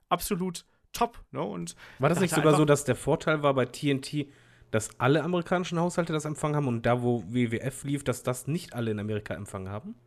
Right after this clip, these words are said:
Speaker 2: Weil ich meine, das wäre direkt ein Reichweitenvorteil gewesen.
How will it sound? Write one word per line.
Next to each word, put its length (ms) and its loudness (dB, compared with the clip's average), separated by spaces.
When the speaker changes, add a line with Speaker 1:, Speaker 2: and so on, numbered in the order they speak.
Speaker 2:
Weil 100 2
ich 60 -2
meine, 180 4
das 220 -2
wäre 240 4
direkt 260 -4
ein 160 -4
Reichweitenvorteil 880 0
gewesen. 460 -8